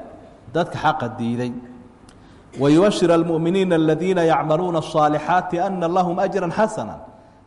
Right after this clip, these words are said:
ماكثين فيه أبدا وينذر الذين قالوا اتخذ الله ولدا." Aayaddaa Suuratul Kahfi baa fasirayso, qolana ajri wanaagsan iyo janna ay ugu bushaaraynayaan rususha.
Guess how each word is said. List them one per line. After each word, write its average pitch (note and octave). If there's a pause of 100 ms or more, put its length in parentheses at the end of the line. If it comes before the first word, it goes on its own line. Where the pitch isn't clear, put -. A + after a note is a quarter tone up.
(140)
ماكثين F3
فيه G3+
أبدا D3 (540)
وينذر D#3+
الذين C#3+
قالوا F3+
اتخذ D3
الله C#3
ولدا." G#3+ (1300)
Aayaddaa D#3
Suuratul D#3
Kahfi D#3
baa D#3
fasirayso, D#3+ (840)
qolana F3
ajri D#3+
wanaagsan D3
iyo F3
janna F3
ay D3+
ugu D#3+
bushaaraynayaan C#3+
rususha. D3